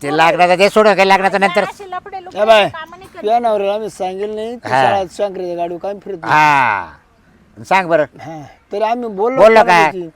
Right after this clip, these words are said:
Speaker 3: आम्ही
Speaker 1: नाहीतरी
Speaker 3: जातो.
Speaker 1: शंकर तो अजूनही आहे, अजूनही आहे.
Speaker 2: बाबराव, काय बोलू राहिले तुम्ही
Speaker 1: हा.
Speaker 2: शंकरराव?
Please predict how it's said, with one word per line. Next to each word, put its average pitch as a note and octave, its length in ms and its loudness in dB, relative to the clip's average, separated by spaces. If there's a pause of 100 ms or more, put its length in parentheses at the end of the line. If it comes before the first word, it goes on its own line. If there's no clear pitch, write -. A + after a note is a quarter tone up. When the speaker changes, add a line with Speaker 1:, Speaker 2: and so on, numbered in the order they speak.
(220)
Speaker 3:
आम्ही D3 200 -8
Speaker 1:
नाहीतरी B3 260 2
Speaker 3:
जातो. A3+ 120 4
Speaker 1:
शंकर B3 180 4
तो C4 140 2
अजूनही B3+ 340 6
आहे, F#3 240 4 (400)
अजूनही A#3+ 380 2
आहे. E3 260 4
Speaker 2:
बाबराव, D4+ 460 -8
काय F#4+ 200 -8
बोलू A4 300 -10
राहिले A#4+ 360 -10
तुम्ही - 160 0
Speaker 1:
हा. E3+ 280 4
Speaker 2:
शंकरराव? A3+ 420 -14